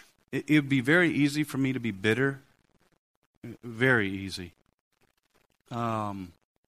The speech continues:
I love that. Let me just give you this scripture reference. Matthew chapter number three, verses number three through four. Um, it says, "There was a voice," ca-, they're, they're talking about John the Baptist. "There was a voice calling out of the wilderness."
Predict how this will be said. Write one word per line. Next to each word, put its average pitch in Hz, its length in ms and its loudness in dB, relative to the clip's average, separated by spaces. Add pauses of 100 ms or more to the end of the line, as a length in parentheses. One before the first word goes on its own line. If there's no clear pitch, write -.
(800)
I 143 120 0
love 135 280 2
that. 113 180 -2
Let 147 80 6
me 170 80 6
just 160 260 2
give 139 160 2
you 139 60 6
this 127 160 2
scripture - 340 -4
reference. 107 360 -2
Matthew 139 300 2
chapter 156 320 -2
number 160 200 2
three, 117 260 0
verses 113 340 -4
number 113 180 -2
three 117 240 -4
through 123 200 -6
four. 98 360 -4 (1160)
Um, 107 380 2
it 127 120 0
says, 143 240 4
"There 160 160 10
was 151 180 6
a 143 40 6
voice," 156 380 4
ca-, - 220 2
they're, 143 300 6
they're 139 140 4
talking 147 280 2
about 139 400 4
John 127 200 2
the 127 60 -2
Baptist. 107 460 0
"There 139 120 6
was 127 120 2
a 127 60 -2
voice 143 260 4
calling 139 380 2
out 139 200 10
of 131 100 6
the 120 100 2
wilderness." 113 1040 2